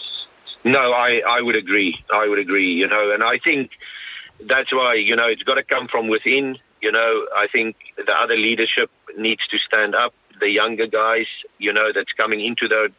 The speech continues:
those roles. Um, but I, but I do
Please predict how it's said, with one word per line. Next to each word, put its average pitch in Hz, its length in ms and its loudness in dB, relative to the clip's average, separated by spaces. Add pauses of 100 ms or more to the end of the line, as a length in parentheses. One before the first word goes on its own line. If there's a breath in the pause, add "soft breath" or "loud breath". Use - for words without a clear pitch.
(160)
those 107 260 0
roles. 113 380 0 (760 loud breath)
Um, 101 720 0
but 110 120 2
I, 107 180 2
but 95 200 -2
I 107 160 2
do 113 260 0